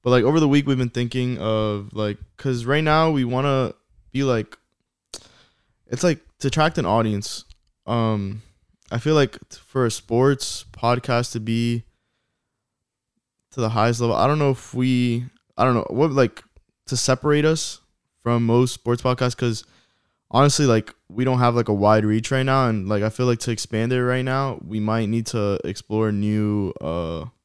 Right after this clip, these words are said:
like, topics and, like, just for more people to get involved. Maybe, like, as, like, if you, if we intrigue more, more of an audience with different topics, maybe they might get involved with the sports as well.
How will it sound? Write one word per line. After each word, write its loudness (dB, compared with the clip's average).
like, -10
topics 2
and, -4
like, -2
just -6
for 2
more 0
people -4
to 0
get 0
involved. 2
Maybe, 2
like, 2
as, 0
like, -2
if -4
you, -2
if -8
we -2
intrigue -2
more, -2
more -2
of 0
an -2
audience 0
with -4
different -4
topics, -4
maybe -2
they 0
might -2
get -2
involved -2
with -6
the -8
sports -6
as -10
well. -2